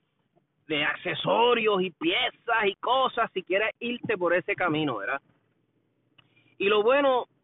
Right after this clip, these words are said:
es que inclusive puedes hasta, si después decís, "Ah, quiero empezar a competir", puedes hasta empezar a competir con una Glock diecinueve. Y cómodo, en muchos, ¿verdad?, formatos. Yo de competencia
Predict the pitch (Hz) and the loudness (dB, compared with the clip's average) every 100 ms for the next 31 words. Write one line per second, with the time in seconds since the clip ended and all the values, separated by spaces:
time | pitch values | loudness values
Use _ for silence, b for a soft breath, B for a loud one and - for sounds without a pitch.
0 | - 240 262 262 233 220 233 349 294 262 | -4 0 0 -2 -4 -4 0 -2 0 0
1 | 330 359 - 330 302 - 262 240 - 294 | 2 0 -2 0 0 0 0 0 0 -2
2 | 302 - 285 311 254 233 269 269 262 254 | -2 -2 0 0 0 2 2 0 -4 -4
3 | 262 262 254 254 277 269 b b - 269 | -2 -2 -2 -2 -2 -4 b b 0 2
4 | 330 339 359 - 311 311 320 320 302 262 | 2 0 -2 -2 -4 -2 -2 -2 -2 -2
5 | 285 269 269 262 269 269 - 208 185 240 | -2 0 0 0 0 -2 -4 0 2 0
6 | 135 - - _ _ 175 175 170 226 262 | -2 -8 -20 _ _ -4 -2 2 4 6
7 | 220 156 135 135 147 165 233 226 175 160 | 4 4 2 0 0 0 0 0 0 2
8 | 202 240 208 208 226 180 151 220 311 320 | 2 2 2 2 2 0 0 0 0 0
9 | 302 262 247 302 294 269 240 | -2 0 2 2 0 -2 -4